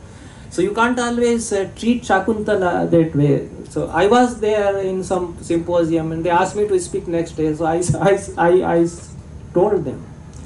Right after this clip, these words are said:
this, that you can't treat a play like Shakuntala, uh, uh, uh, altogether in Kaishiki ki vratti. Anyway,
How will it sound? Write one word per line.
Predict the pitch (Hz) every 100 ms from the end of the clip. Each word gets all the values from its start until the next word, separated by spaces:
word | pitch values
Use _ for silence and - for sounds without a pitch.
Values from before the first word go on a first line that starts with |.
| - - - -
this, | 139 135 - - - - - - - - -
that | 156 175 -
you | 180
can't | 175 202 233 226
treat | 196 208 202
a | 180
play | 180 190
like | 175 170
Shakuntala, | 170 151 170 170 175 185 196
uh, | 190 - 170 165 - 170 165 - 160
uh, | 139 139 139 135 139 - - 147
uh, | 135 - - - -
altogether | 156 208 214 202 196 202 196
in | 180
Kaishiki | 165 156 156 151 147 135 113 110 - - - -
ki | 139 120
vratti. | 113 113 - - - - - - - - - - - - - - - - - -
Anyway, | 135 104 -